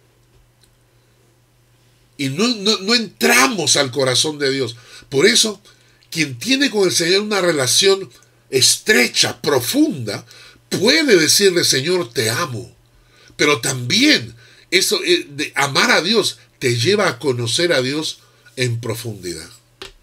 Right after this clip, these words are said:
Te lleva a tener con Él una relación estrecha. Y puedes mencionarlo, como Él dice acá, "Fortaleza mía,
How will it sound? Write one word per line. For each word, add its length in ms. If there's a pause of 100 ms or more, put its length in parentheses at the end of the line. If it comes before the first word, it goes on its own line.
(480)
Te 180
lleva 260
a 80
tener 280
con 200
Él 80
una 240
relación 600 (460)
estrecha. 880 (1040)
Y 100
puedes 580 (100)
mencionarlo, 840
como 220
Él 80
dice 240
acá, 160 (580)
"Fortaleza 840
mía, 440